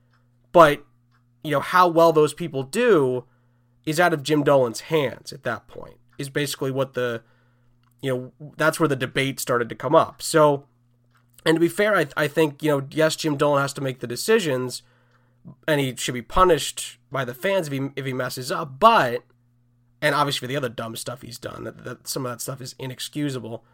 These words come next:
but there is only so much he can do. You know, at some point, you know, the people he's hired has gotta do their job. And, you know, is this, you know, power,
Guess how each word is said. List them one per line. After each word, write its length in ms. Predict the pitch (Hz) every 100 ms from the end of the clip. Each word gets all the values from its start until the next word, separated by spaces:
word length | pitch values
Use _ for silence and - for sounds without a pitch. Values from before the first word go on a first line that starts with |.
| _ _ _ -
but 400 | 135 160 151 - _ _ _ _ _ _ _ _ _ _ _ _ _ _ _ _ _ _ _ _ _ _ _ _
there 240 | 156 175 196
is 180 | 202
only 180 | 196 185
so 240 | 165 - 170
much 220 | 160 -
he 80 | 147
can 180 | 135
do. 320 | 123 135 123 - _ _ _ _ _ _ _ _
You 80 | 139
know, 80 | 139
at 200 | 135 139
some 280 | - 208 165
point, 460 | 220 220 143 131 -
you 80 |
know, 60 | 139
the 100 | 131
people 300 | 135 165 160
he's 180 | 139 113
hired 260 | 160 156
has 120 | 131 131
gotta 340 | 139 127 120 131 _ _
do 160 | - 131
their 140 | 117
job. 460 | 123 - 127 110 - _ _
And, 320 | 135 139 131 143 _ _ _ _ _ _
you 100 | -
know, 160 | 135 -
is 200 | 180 185
this, 360 | 170 180 - - -
you 80 |
know, 140 | 160 151 -
power, 500 | - 160 165 170 156